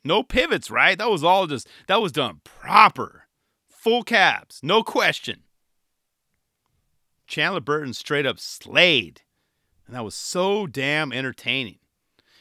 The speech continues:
And he's only asking for, what, seven minutes, forty-two seconds of your life. That's it. Seven forty-two of your time. I think you can spare it if you haven't seen it yet. But yeah, keep an eye out for those, uh, dolphin flips, those huck flips.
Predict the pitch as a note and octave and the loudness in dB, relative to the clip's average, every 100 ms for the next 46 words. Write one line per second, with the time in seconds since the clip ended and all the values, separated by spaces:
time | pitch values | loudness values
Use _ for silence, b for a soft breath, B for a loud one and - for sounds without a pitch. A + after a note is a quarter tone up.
0 | b E3 G3+ G3+ A#3+ D#4 A3 F3+ G3+ - | b 0 0 0 0 0 0 0 0 -4
1 | F3+ - D3+ C#3 G#2+ - _ _ _ _ | -8 -6 -4 0 -2 -2 _ _ _ _
2 | - - - F3 F#3 G#3+ F#3+ F3+ F3+ - | -16 -8 4 4 4 -2 -2 -2 -4 -8
3 | - _ _ _ - D3+ D3+ - C#3 - | -18 _ _ _ -6 -4 -6 -8 -10 -6
4 | A#2+ A#2 G#2 F#2+ F#2 D2 - _ _ _ | -6 -6 -12 -14 -14 -16 -20 _ _ _
5 | _ _ _ G#3 A#3 F4+ - _ _ _ | _ _ _ -12 -8 -8 -8 _ _ _
6 | _ _ - A#3 A#3 A#3 B3 A#3 - A3 | _ _ 4 4 4 -2 -4 -4 -4 -6
7 | G3 G3+ G3+ F3+ C#3+ D3+ D#3 F#3 E3+ E3 | -4 -6 -2 0 2 0 -2 -6 -6 -12
8 | E3+ - F3 F3 F3+ E3 C3+ B2+ B2+ - | -12 -4 -2 0 -2 -4 -4 -4 -6 -12
9 | D3 C#3 C#3+ D3 _ _ _ _ _ _ | -10 -8 -8 -8 _ _ _ _ _ _
10 | _ _ _ _ _ - A#2+ C#3+ B2 - | _ _ _ _ _ -12 -4 -2 -2 -4
11 | D#3 F3+ E3+ F3 E3 - D#3+ D3+ C#3 D3+ | -8 -4 -2 0 -2 -4 -6 -6 -4 -6
12 | C#3+ C#3+ C#3+ D3 B2 D3+ D3 - A2 C3 | -2 0 0 -4 -8 -6 -6 -10 -10 -8
13 | C3 - C#3+ - - | -8 -6 -6 -6 -18